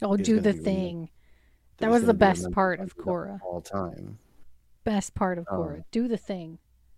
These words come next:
Speaker 2: Julie, do the thing.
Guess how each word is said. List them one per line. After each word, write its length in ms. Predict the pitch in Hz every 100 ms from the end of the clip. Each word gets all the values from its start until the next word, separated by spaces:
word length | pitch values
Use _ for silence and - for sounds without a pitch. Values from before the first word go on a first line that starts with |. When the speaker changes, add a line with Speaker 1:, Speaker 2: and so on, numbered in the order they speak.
| - - _ - - _ _ _ _ _ _
Speaker 2:
Julie, 420 | - 139 160 151 107
do 140 | 123
the 100 | 107
thing. 360 | - 107 73